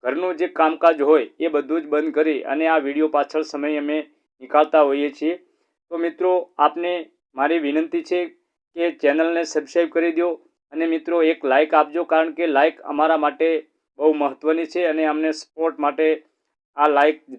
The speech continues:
તમે જે આપો છો એ અમને મોટિવેશન મળે છે. એટલે મિત્રો, લાઈક કરવાનું તો ચૂકતા જ નહીં.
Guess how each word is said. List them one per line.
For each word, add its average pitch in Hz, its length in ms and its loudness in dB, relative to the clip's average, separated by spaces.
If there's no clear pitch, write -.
તમે 151 200 -2
જે 143 160 0
આપો 143 260 0
છો 160 180 -2
એ 135 120 -4
અમને 151 320 -2
મોટિવેશન 151 640 -4
મળે 143 240 0
છે. 147 160 0
એટલે 156 160 0
મિત્રો, 156 340 -2
લાઈક 147 320 0
કરવાનું 147 320 -4
તો 151 100 -2
ચૂકતા 147 400 -2
જ 143 100 -6
નહીં. 175 200 -6